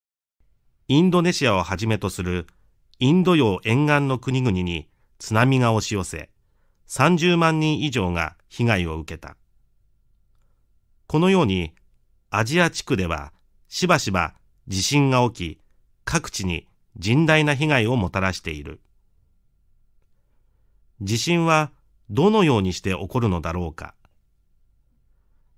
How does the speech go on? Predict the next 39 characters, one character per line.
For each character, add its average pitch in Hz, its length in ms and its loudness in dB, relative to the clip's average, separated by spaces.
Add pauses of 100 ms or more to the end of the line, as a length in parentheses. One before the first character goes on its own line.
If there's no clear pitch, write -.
地 - 140 -10
球 180 260 2
の 170 140 2
陸 143 180 -6
地 - 180 -4
や 123 260 2 (380)
海 143 320 0
底 131 180 2
は 113 280 0 (320)
す - 180 -6
べ 151 120 2
て - 280 -6 (160)
プ 104 140 -4
レ 151 160 4
ー - 20 -6
ト 165 140 -2
と 160 100 -2
呼 139 140 0
ば 131 80 2
れ 120 100 2
る 113 240 -4 (420)
板 180 280 2
の 135 100 2
よ 101 140 2
う - 20 0
な 85 160 0
岩 101 220 0
盤 113 200 2
に 107 100 0
乗 98 100 -2
っ 85 40 -6
て - 220 -8
い 80 80 -6
る。 78 180 -12 (1800)
プ 127 120 0
レ 170 120 4
ー 170 60 -2
ト 151 100 0
は 139 260 2